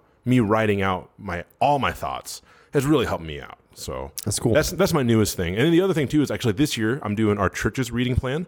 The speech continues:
Speaker 2: Yeah.
Speaker 1: Um, I, I, I, for our church who's listening, just so you guys know, if you go to our Faith Life group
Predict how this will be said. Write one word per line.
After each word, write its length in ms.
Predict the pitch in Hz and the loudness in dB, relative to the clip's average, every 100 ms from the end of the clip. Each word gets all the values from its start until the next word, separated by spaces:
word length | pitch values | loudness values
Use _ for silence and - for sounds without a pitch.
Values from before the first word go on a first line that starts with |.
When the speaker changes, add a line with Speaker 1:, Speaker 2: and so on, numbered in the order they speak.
| - | -4
Speaker 2:
Yeah. 200 | - 113 104 - - | 2 2 0 -8 -4
Speaker 1:
Um, 500 | 117 113 104 87 82 - - _ _ _ _ - | 2 4 2 0 -4 -10 -14 _ _ _ _ -10
I, 460 | 120 120 120 113 110 | -2 2 4 2 0
I, 580 | 104 107 104 110 - 120 | 0 2 4 0 -2 -2
I, 40 | - - - - | -2 -8 -12 -6
for 200 | - 127 | 2 4
our 160 | 120 120 | 4 2
church 280 | - 127 | 2 0
who's 160 | 117 98 | 2 2
listening, 300 | 139 160 101 | 2 2 0
just 140 | 117 | 0
so 60 | - | 2
you 80 | 104 | 2
guys 140 | 90 | 2
know, 200 | 98 147 | 2 2
if 120 | 104 - | 2 0
you 80 | |
go 160 | 107 104 | 2 2
to 300 | - 110 98 | 0 -2 0
our 120 | 85 | -2
Faith 380 | - - 101 - | -4 -4 -2 0
Life 240 | 98 - | 0 -2
group 340 | - 92 143 | -2 -2 -2